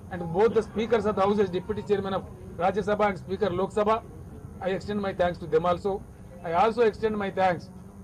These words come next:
to the main opposition party, principal opposition party, that is Bharatiya Janata Party, and particularly the floor leader in the parliament on behalf of B J P, Srimati Sushma Swaraj ji and Sri Arun Jaitley ji, L O P in the Rajya Sabha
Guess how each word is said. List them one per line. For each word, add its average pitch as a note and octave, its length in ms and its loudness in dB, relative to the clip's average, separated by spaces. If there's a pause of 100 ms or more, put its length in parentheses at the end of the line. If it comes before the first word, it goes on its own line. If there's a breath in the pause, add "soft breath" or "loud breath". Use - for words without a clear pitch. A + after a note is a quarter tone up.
to F3 60 -10
the E3+ 100 -4
main G3 260 0
opposition G#3 420 2
party, F3+ 180 0
principal G3 340 -4
opposition F3+ 340 -2
party, F3 360 -2 (400)
that F3 140 -2
is E3 80 -6
Bharatiya F#3 440 2
Janata F3+ 320 0
Party, G3 340 0 (420)
and F3 180 -8
particularly G#3+ 640 2 (520)
the F3+ 120 -8
floor G3 240 2
leader A3+ 380 2 (260)
in F3 80 -6
the F3 60 0
parliament G3+ 540 2 (200)
on F#3 160 -6
behalf F#3+ 240 2
of E3 220 0
B E3 100 -8
J G#3 160 4
P, B3 200 -2 (440)
Srimati F#3 280 -4
Sushma G#3 380 0
Swaraj G3+ 320 0
ji A3+ 220 -6 (400)
and F3 100 -10
Sri G3+ 140 0
Arun F#3 240 2
Jaitley A3+ 400 2
ji, G3 240 -2 (360)
L F#3+ 220 4
O G#3+ 80 6
P G#3 140 2
in G3 60 -2
the F#3 60 2
Rajya F3 240 4
Sabha F3 360 4